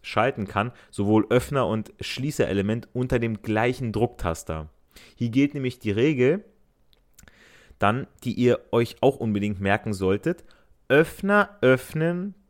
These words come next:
bevor Schließer schließen. Das hat was mit der Kontaktlänge zu tun, also der Öffner öffnet einfach bei weniger Eindrücken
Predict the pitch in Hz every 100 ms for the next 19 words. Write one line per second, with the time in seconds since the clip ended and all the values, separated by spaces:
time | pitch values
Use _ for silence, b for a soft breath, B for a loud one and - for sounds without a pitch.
0 | - 113 104 - 113 110 - - 113 123
1 | 139 - 143 143 143 - - - 127 135
2 | 127 - 80 80 _ _ - b b b
3 | b b b b - 95 127 127 127 113
4 | 110 101 151 - 175 175 - 151 - 180
5 | 151 104 98 98 131 - 151 127 117 123
6 | - 135 117 117 123 - 98 87 82 127
7 | 151 147 135 - - 131 139 107 107 -
8 | 135 143